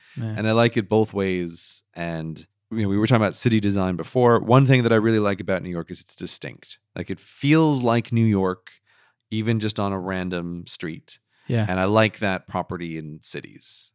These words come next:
Speaker 2: And there are many cities, particularly in America, that feel like they could be anywhere. And
Speaker 1: Yeah.
Speaker 2: New York is not one of those places.
Speaker 1: It's also the scale of New York. Like, it's so big, and you, you do start taking it for granted 'cause everything's so big.
Speaker 2: Mm.
Speaker 1: And sometimes you'll look at a building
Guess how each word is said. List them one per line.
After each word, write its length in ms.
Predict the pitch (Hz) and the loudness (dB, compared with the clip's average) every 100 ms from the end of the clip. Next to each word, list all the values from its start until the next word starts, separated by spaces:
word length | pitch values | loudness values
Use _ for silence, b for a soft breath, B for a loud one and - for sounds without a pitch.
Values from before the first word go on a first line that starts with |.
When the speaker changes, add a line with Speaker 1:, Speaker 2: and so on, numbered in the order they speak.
| - | -18
Speaker 2:
And 340 | 82 76 78 - | -14 -12 -14 -8
there 80 | 110 | -2
are 40 | |
many 200 | 170 185 | 2 2
cities, 320 | 165 147 135 - _ | 4 2 2 -2 _
particularly 380 | - 135 131 120 | -8 -4 -2 0
in 60 | |
America, 500 | 120 107 98 87 90 b b | 2 2 0 0 -4 b b
that 100 | 101 | -6
feel 180 | - 113 | 0 2
like 120 | 104 98 | 2 -2
they 100 | 87 | -6
could 140 | 90 | -6
be 120 | 92 | -6
anywhere. 500 | - 62 58 50 104 _ - | -8 -14 -14 -14 -18 _ -8
And 320 | 90 85 107 | -2 0 0
Speaker 1:
Yeah. 60 | 107 | -2
Speaker 2:
New 100 | 110 | -4
York 300 | 98 90 85 | -4 -4 -6
is 140 | 82 76 | -8 -12
not 200 | 67 - | -16 -16
one 120 | 57 | -20
of 80 | 50 | -20
those 160 | 50 | -20
places. 520 | - - - - - - | -20 -20 -20 -20 -14 -4
Speaker 1:
It's 160 | 165 220 | -2 0
also 260 | 214 196 | 0 0
the 100 | 143 | -2
scale 480 | - - 127 120 123 | -2 -2 0 0 -2
of 100 | 117 | -4
New 80 | 113 | -4
York. 300 | 107 95 104 | -4 -4 -6
Like, 160 | 107 - | -10 -8
it's 100 | - | -6
so 280 | - 143 117 | 0 2 2
big, 360 | - 131 131 | 4 4 4
and 180 | - 127 | 2 2
you, 160 | 127 135 - | 2 2 -4
you 140 | 151 139 | 0 2
do 220 | 160 147 | 4 4
start 300 | - - 135 _ | 2 -2 -6 _
taking 280 | - 131 120 | 0 0 0
it 100 | 120 | -4
for 80 | - | -4
granted 400 | 113 117 127 180 | 0 0 0 -2
'cause 140 | 113 - | -4 -2
everything's 440 | 117 127 165 147 | 0 2 2 0
so 120 | 160 | 0
big. 280 | 143 202 208 B | 0 -2 -2 B
Speaker 2:
Mm. 320 | 101 98 98 | -2 0 -2
Speaker 1:
And 140 | 113 135 | -2 2
sometimes 460 | 160 147 147 123 | 2 4 2 2
you'll 100 | 123 | 2
look 160 | 117 - | 0 0
at 80 | 135 | -2
a 60 | |
building 520 | 107 120 131 98 98 | 2 4 4 2 -2